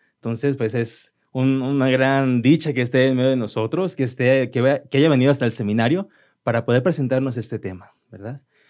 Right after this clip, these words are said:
Y bueno, antes de entrar, eh, en sí,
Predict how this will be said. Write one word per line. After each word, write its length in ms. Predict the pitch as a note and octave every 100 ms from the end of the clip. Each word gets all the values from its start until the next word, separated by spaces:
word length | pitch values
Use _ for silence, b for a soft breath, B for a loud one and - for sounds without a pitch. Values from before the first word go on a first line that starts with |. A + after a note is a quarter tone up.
| _
Y 60 | C#3
bueno, 220 | E3 E3+
antes 280 | D#3 D#3+ D3
de 280 | D3 C#3 B2+
entrar, 600 | A#2+ C3 C3+ C#3 C3 C3
eh, 360 | A2+ A2+ A#2 -
en 160 | A#2+
sí, 400 | B2 D3+ D#3 E3+